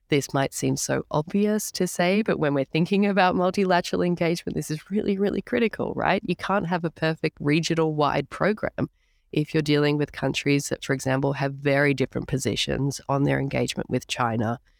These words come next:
They have different populations. They have different development challenges. So that was the first key message that I think we heard loud and clear. And that really resonates with the research that we've been doing as well. Um, but beyond that, I think our Pacific colleagues are saying to us,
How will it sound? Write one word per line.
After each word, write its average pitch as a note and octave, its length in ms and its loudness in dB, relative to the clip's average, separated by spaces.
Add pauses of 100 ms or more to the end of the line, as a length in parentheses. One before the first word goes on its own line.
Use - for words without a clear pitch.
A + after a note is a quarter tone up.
(160)
They C3 80 -2
have C3+ 140 -4
different C3 320 0
populations. C3 680 -2
They C3+ 100 -2
have C3+ 200 -4
different B2 380 -2
development B2+ 480 -2
challenges. B2+ 560 -4
So - 100 0
that D#3+ 140 2
was F3 120 -2
the C#3+ 80 0
first - 380 -2
key C#3 160 0
message C3 540 -2
that C#3 140 0
I C3 100 0
think - 240 -4
we C3 140 0
heard B2+ 380 -2
loud B2+ 300 2
and C3+ 180 -4
clear. D#3 340 -2 (380)
And D#3 120 2
that D#3 100 2
really D3+ 280 2
resonates C3 540 -2
with C3 100 -6
the C3+ 60 -10
research - 460 -4
that - 100 -8
we've C#3 160 -4
been B2+ 160 0
doing B2+ 280 -2
as - 180 -6
well. - 240 -4 (560)
Um, D3+ 240 2
but E3 200 2 (360)
beyond D#3+ 400 4
that, C#3 260 0
I D3 120 0
think D3+ 260 -2
our D3 100 0
Pacific C3+ 440 -2
colleagues C#3 560 -2
are D3 40 -4
saying C3+ 400 0
to D3 200 -2
us, - 320 -4